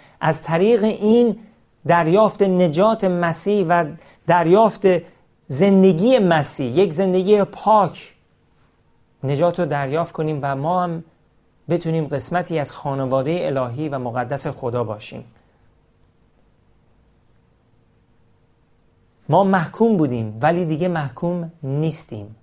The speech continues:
وقتی که مسیح میاد در زندگی ما، چون که اون محکوم شد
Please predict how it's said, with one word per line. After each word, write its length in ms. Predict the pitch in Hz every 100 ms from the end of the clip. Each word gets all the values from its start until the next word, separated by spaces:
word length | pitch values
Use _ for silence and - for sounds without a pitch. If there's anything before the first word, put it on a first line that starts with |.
| -
وقتی 300 | 143 - 147
که 300 | - 143 131 _ _ _ _ _ _ _ _ _ _ _ _ _ -
مسیح 560 | 127 127 - 165 135
میاد 220 | 131 131 120
در 140 | 117
زندگی 480 | 107 117 113 110 123
ما، 260 | 113 107 - _ _ _ _ _ _ _ _
چون 180 | - 160
که 120 | 175
اون 260 | 160 190 190
محکوم 440 | 151 131 - 156
شد 340 | 131 139 117